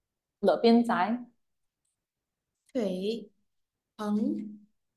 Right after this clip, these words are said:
Speaker 2: 脚，树，容易，难，太太，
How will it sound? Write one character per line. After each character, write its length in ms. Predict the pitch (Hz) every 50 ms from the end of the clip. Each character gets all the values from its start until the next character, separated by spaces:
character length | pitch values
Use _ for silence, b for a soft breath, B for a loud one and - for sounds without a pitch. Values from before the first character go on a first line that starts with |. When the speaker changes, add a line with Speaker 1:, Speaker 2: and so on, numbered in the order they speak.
| _ _
Speaker 2:
脚， 800 | - - - 233 208 185 175 170 175 180 202 - - - - _ _ _ _ _ _ _
树， 720 | - - - - 320 302 285 247 214 190 - - - - _ _ _ _ _ _ _
容 320 | 220 214 208 202 202 240 -
易， 500 | 320 320 294 254 220 - - - - - _ _ _ _ _ _ _ _
难， 460 | - 202 196 190 190 190 202 233 269 - - - - _ _ _ _ _ _ _ _ _ _ _ _ _
太 260 | - - - 254 220 196 208
太， 320 | - - 254 254 254 254